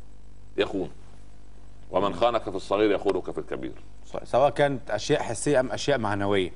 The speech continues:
Speaker 1: من خان
Speaker 2: أسرار،
Speaker 1: حي، من،
Speaker 2: أشياء.
Speaker 1: هو من خان حي على الصلاة يخون حي على الفلاح.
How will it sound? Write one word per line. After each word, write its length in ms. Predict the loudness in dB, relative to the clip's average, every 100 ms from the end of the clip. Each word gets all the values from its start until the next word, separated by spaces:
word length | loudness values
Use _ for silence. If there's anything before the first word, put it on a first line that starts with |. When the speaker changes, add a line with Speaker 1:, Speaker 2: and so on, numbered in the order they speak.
| -4
Speaker 1:
من 240 | 0 0
خان 340 | 2 4 4 6
Speaker 2:
أسرار، 340 | 4 4 2
Speaker 1:
حي، 80 | 2
من، 40 |
Speaker 2:
أشياء. 460 | 0 4 4 2 -2
Speaker 1:
هو 260 | -2 0 0
من 200 | 0 0
خان 340 | 2 4 4 2
حي 300 | 2 4 6
على 160 | 4
الصلاة 440 | 2 0 4 6 4
يخون 500 | 2 0 0 0 0
حي 300 | 0 0 0
على 180 | -2 -4
الفلاح. 580 | -4 -4 -4 -6 -10